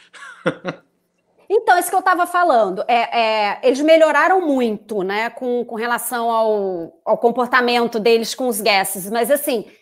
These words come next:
Speaker 2: é diferente. O parque é lindo e tudo, mas é diferente.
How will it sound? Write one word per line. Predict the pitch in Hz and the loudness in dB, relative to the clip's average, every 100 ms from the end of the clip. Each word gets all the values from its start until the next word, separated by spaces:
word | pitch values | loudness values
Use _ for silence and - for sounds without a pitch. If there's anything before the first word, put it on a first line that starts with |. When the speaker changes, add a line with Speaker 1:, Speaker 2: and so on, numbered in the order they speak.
| - | 0
Speaker 2:
é | 233 | 0
diferente. | 233 - 311 285 202 175 175 - 170 160 _ _ _ - | 2 4 4 4 0 -2 -6 -10 -10 -12 _ _ _ -6
O | 226 | -2
parque | 269 269 269 285 | 2 2 2 0
é | |
lindo | 240 240 277 277 | 2 0 0 -2
e | |
tudo, | 277 277 277 | -4 -4 -2
mas | 294 285 | -2 -2
é | 269 | -4
diferente. | 269 - 320 220 175 185 - 175 | 0 4 4 2 -4 -8 -10 -10